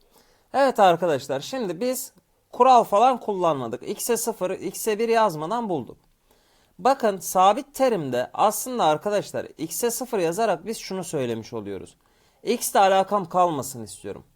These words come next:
Zaten sabit terim demek x değişkenine bağlı olmayan terim demekti. Yani x'leri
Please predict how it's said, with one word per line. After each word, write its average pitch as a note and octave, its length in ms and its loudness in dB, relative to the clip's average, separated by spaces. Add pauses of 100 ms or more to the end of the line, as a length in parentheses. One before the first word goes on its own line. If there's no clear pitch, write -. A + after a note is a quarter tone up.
(200)
Zaten F#3 420 2
sabit F#3 460 0
terim G#3 300 -2
demek G#3 260 -6
x - 260 -10
değişkenine G3+ 580 -4
bağlı F3 260 6
olmayan D#3+ 380 -2
terim A2 340 -8
demekti. G#2+ 340 -8
Yani G#3 320 4
x'leri A3+ 540 -2